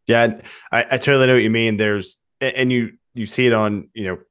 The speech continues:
critical incidents or something, and, you know, kind of the white wave shows up, right? The white shirts with the collar brass. And the leaders you mentioned are, are the leaders that have, who knows what rank they are, but they're the ones people look to, like, on field decisions or in the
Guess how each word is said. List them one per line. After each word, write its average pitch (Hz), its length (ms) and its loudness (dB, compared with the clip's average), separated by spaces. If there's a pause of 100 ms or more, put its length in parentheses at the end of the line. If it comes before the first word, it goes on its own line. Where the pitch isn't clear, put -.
critical 117 300 0
incidents 123 500 0
or 98 40 -6
something, 101 360 -2
and, 101 100 -4
you 98 100 -4
know, 101 140 -2
kind 107 200 -6
of 95 60 -6
the 98 80 -4
white 92 280 -2
wave 90 260 -6
shows 87 260 -10
up, 80 140 -8
right? 85 200 -6
The 78 100 -6
white 82 240 -4
shirts 87 360 -6
with 85 140 -8
the 85 80 -10
collar 82 280 -2
brass. 82 420 -4
And 87 200 -8 (440)
the 120 80 4
leaders 123 380 4
you 110 80 2
mentioned 110 400 0
are, 95 140 -2 (140)
are 110 100 2
the 107 120 0
leaders 110 520 0
that 101 260 -4
have, 98 480 -4 (180)
who 120 80 -4
knows 113 220 0
what 101 180 -2
rank 98 260 -6
they 87 140 -6
are, 85 340 -8 (300)
but 113 100 -2
they're 110 100 0
the 110 80 2
ones 107 220 2
people 101 280 -4
look 107 200 0
to, 101 240 -6
like, 87 340 -6 (280)
on 85 360 -8 (100)
field 156 240 2
decisions 123 760 2
or 92 360 -4
in 92 260 -8
the 85 220 -8